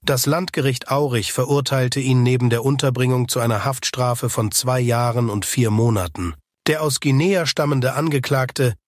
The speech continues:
beging sexuelle Übergriffe auf Frauen, leistete Widerstand gegen Polizeibeamte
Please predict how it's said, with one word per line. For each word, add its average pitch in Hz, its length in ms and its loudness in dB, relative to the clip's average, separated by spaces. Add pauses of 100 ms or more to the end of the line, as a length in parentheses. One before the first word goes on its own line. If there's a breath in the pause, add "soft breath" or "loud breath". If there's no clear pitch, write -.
(100)
beging 139 320 2
sexuelle 143 580 0
Übergriffe 135 640 -2
auf 113 120 -2
Frauen, 131 480 0 (480)
leistete 139 560 0
Widerstand 139 580 0
gegen 110 220 0
Polizeibeamte 127 1040 0